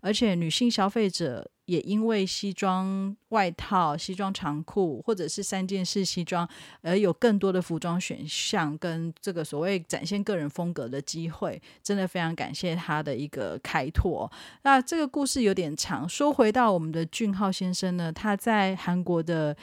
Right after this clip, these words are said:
演艺圈的众多男神当中，也是身为偶像，呃，野兽派偶像团体成员之一。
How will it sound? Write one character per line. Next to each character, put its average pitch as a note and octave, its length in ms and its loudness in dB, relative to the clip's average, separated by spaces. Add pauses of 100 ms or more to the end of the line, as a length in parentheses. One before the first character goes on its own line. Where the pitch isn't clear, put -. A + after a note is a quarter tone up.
(300)
演 E3 220 0
艺 G3 320 0
圈 F#3 300 0
的 E3 100 2
众 G3 240 0
多 F3 140 -2
男 E3 240 -2
神 D#3 240 -4
当 E3 240 -2
中， E3+ 320 -4
也 E3+ 180 0
是 D#3+ 160 2
身 G#3 360 2
为 E3 200 2
偶 D3 200 -2
像， D#3+ 500 0 (1040)
呃， D3+ 240 -6
野 E3 180 2
兽 A3+ 220 4
派 G#3 220 2
偶 C#3 180 0
像 F#3+ 220 -2
团 D#3+ 180 -2
体 D#3 160 -4
成 C#3+ 200 -2
员 D3 220 -2
之 D#3 160 -6
一。 D#3 240 -4